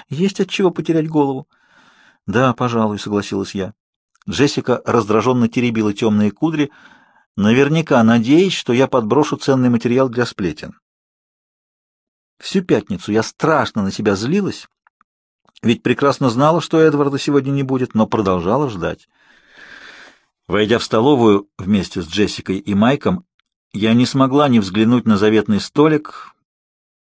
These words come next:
а вспомнив, что увижу Эдварда только в понедельник, совсем скисла. За нашим столиком обсуждалась предстоящая поездка. Майк пребывал в отличном настроении,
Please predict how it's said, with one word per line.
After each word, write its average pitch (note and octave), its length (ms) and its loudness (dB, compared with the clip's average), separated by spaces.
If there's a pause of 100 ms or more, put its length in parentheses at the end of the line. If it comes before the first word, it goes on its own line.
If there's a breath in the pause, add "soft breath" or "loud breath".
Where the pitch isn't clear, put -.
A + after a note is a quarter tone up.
(140)
а G2+ 140 0
вспомнив, C3 640 0
что - 220 0
увижу A2+ 420 2
Эдварда F#2+ 480 0
только B2+ 480 -2
в - 120 -14
понедельник, A2+ 800 -2
совсем A#2 420 -6
скисла. - 500 -14 (1120)
За A2+ 180 0
нашим D#3 320 2
столиком D3+ 400 2
обсуждалась A#2+ 560 2
предстоящая A#2 600 0
поездка. - 580 -6 (640)
Майк F3 840 -2
пребывал C3 540 2
в A#2+ 40 2
отличном C#3+ 600 0
настроении, A#2+ 680 0